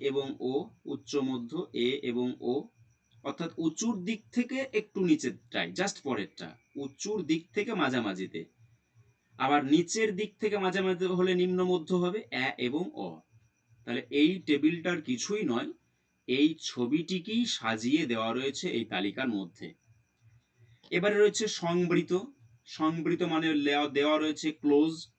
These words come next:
অর্থাৎ মুখবিবর প্রায় বুঝে উচ্চারিত হবে, সেই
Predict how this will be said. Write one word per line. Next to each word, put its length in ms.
অর্থাৎ 300
মুখবিবর 580
প্রায় 300
বুঝে 300
উচ্চারিত 400
হবে, 180
সেই 200